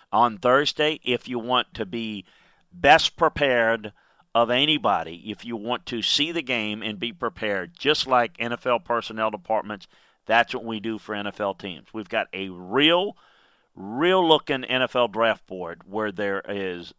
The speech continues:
segmented and broken down with values at each, uh,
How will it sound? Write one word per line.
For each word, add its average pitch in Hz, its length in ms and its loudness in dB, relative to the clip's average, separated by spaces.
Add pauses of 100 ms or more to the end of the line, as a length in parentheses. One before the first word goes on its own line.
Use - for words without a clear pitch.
(100)
segmented 135 800 -4
and 90 280 -10
broken 120 380 -2
down 123 420 0
with 98 140 -8 (540)
values 135 840 4
at 104 160 -2
each, 104 340 -8
uh, 95 240 -2